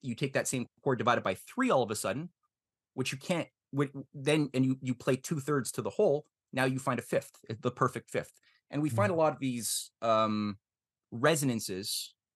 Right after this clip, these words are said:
Speaker 1: in, um, in Chinese classical music, right? That was actually something that, that the, there, there's, there's other different intervals, but tho-, those, there are common intervals. Like, like I said, the, the fourth, the fifth, the, the, the octave you'll find in, in Indian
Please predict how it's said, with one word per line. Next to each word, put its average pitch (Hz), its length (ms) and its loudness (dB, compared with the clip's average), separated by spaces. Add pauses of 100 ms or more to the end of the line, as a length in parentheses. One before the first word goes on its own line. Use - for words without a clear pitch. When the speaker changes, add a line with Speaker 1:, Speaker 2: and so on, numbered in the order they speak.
(220)
Speaker 1:
in, 113 340 -2
um, 98 640 -2
in 110 120 -2
Chinese 127 480 0
classical 127 420 2
music, 127 440 -4 (800)
right? 117 220 -2
That 120 120 2
was 110 160 -2
actually 120 240 0
something 120 320 0
that, 110 260 2
that 107 300 2
the, 113 220 -6 (520)
there, 143 220 2
there's, 139 300 2
there's 135 240 4
other 147 200 4
different 143 400 -2
intervals, 202 460 2
but - 220 -2
tho-, 143 220 4
those, 143 340 2
there 135 160 0
are 143 100 2
common 139 340 0
intervals. 131 640 -4
Like, 110 240 -2
like 117 180 0
I 117 60 2
said, 92 320 0
the, 101 180 -2 (360)
the 120 80 -2
fourth, 156 340 0
the - 60 -6
fifth, 143 300 -2 (120)
the, 117 240 0
the, 117 320 -2
the 113 120 -4
octave 135 360 0
you'll 120 100 0
find 131 260 2
in, 113 180 0
in 101 240 -6
Indian 156 500 0